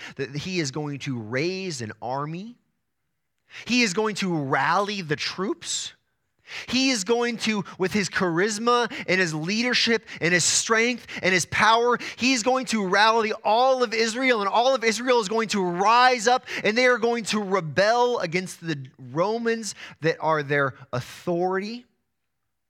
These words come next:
against the Romans who are their oppressors, against the Romans who torment and terrorize them, against the Romans who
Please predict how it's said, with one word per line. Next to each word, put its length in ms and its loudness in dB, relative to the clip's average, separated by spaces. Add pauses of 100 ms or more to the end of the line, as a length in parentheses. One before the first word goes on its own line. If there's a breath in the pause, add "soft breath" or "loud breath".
against 240 0
the 80 -2
Romans 460 -2
who 240 -4 (580 soft breath)
are 160 -2
their 320 -2 (400)
oppressors, 880 -6 (640 loud breath)
against 300 -2
the 100 2
Romans 520 0
who 260 -4 (880 loud breath)
torment 580 -6
and 140 -14
terrorize 680 -2
them, 100 -8
against 260 -4
the 100 2
Romans 360 -2
who 160 -2